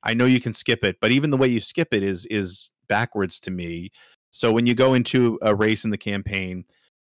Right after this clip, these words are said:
when you're at the track, the first thing they want you to do is run three laps of practice, and they usually give you a target lap time to complete, plus, you know, you get a bonus for completing the three laps. And while you're doing that, you can also level up your car,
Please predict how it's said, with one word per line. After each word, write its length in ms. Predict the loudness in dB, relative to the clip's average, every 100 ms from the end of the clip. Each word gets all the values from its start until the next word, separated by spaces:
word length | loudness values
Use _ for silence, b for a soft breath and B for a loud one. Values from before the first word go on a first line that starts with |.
| _
when 160 | -4 0
you're 120 | 0
at 160 | 0
the 60 | -4
track, 360 | -4 -2 -2 -6
the 80 |
first 260 | -4 -4 -2
thing 140 | -4
they 60 | -4
want 180 | -4 -6
you 80 | -8
to 100 | -8
do 240 | -6 -4
is 140 | -6 -8
run 140 | -10
three 220 | -4 0
laps 260 | 2 0 -4
of 100 | -8
practice, 500 | -6 -6 -8 -10 -8
and 100 | -6
they 40 |
usually 260 | -6 -2 0
give 160 | 0 0
you 100 | -2
a 60 |
target 400 | -2 -2 -2 -2
lap 220 | -4 -6 -6
time 240 | -8 -6
to 80 | -8
complete, 480 | -12 -10 -6 -6 -8 _
plus, 280 | -8 -8 -8
you 80 | -8
know, 140 | -8
you 160 | -8 -4
get 140 | -4
a 40 | -2
bonus 360 | -6 -6 -10
for 180 | -12 -14 _ _
completing 320 | -8 -6 -6
the 80 | -10
three 160 | -6 -4
laps. 260 | -4 -8 B B B B
And 100 | 0
while 120 | 2 4
you're 120 | 2
doing 200 | 2 0
that, 100 | -2
you 100 | -4
can 140 | -2
also 320 | -2 0 0
level 260 | 0 0 -2
up 140 | -4
your 140 | -4 -6
car, 460 | -2 0 2 0